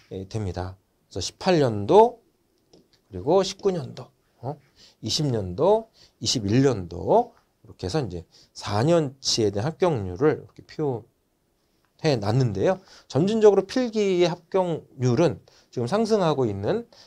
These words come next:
어, 시점에 있습니다. 지금 건설기계 설비 기사가, 아, 과거에 비해서 응시생들이 많이 지금 저조한 이런 상태에 있습니다. 대부분이 일반 기계 기사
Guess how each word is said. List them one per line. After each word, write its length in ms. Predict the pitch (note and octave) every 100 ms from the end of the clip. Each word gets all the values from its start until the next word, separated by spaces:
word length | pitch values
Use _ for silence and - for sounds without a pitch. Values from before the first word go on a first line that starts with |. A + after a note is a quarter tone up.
| _
어, 300 | - G2+ F#2 - - _ _ _ _ _ _ _ _
시점에 400 | - - E3+ C#3+
있습니다. 600 | G#2+ G2+ - C3 F#2 F#2 - _ _
지금 440 | - D3 D#3+ C#3+ B2+ _ _ _ _ -
건설기계 600 | D3 E3 G3+ F#3+ F#3+ F3+
설비 320 | G3 F#3+ F3+
기사가, 640 | - A2 A2 A#2+ C#3+ G2+ -
아, 540 | G2 F2+ F2 F2+ G2+ _ _ _ -
과거에 500 | A2+ A#2+ G3 G#3 C#3+
비해서 360 | B2+ A2 C#3 G2+
응시생들이 720 | C#3+ D3+ E3 C3+ A2+ G2+ D3
많이 340 | G#2 F#2+ A2+
지금 280 | F#2+ F2+ A2+ - - _
저조한 920 | - A2 C#3 C#3 A#2+ G2 - B2+ G2
이런 320 | - A2 G2+ G2+ - _
상태에 360 | - G3 F#3+
있습니다. 500 | A3+ - - G2+ F2+
대부분이 520 | F#2 - B2 A2+ A2 G#2+
일반 300 | B2 C#3 A#2
기계 140 | A2
기사 420 | G2 F2+ C3 G3+